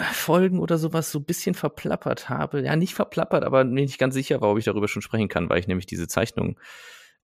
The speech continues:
äh, irgendwo schon mal rumfliegen sehen habe,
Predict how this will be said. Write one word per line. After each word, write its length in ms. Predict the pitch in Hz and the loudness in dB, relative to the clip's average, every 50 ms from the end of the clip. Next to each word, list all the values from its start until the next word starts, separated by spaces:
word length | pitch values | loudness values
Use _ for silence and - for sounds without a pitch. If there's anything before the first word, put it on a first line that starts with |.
| _ | _
äh, 440 | - - - 69 82 76 69 73 - - 95 - - - _ - _ _ - _ _ _ _ _ _ _ _ _ _ _ _ _ | -6 -2 0 2 2 2 2 0 -2 -4 -8 -10 -16 -20 _ -20 _ _ -20 _ _ _ _ _ _ _ _ _ _ _ _ _
irgendwo 500 | - 110 107 123 117 110 87 82 87 90 | 4 6 6 8 6 4 2 4 2 2
schon 180 | 92 - - 92 | 2 2 0 2
mal 100 | 90 85 | 2 2
rumfliegen 540 | 78 - 92 113 - - - 87 90 90 82 | 2 2 0 0 0 -2 -4 -2 -2 -2 -2
sehen 320 | 80 78 76 80 85 87 | 0 0 0 0 0 0
habe, 460 | 87 76 60 71 78 87 117 160 - | 0 0 0 2 4 2 2 2 -2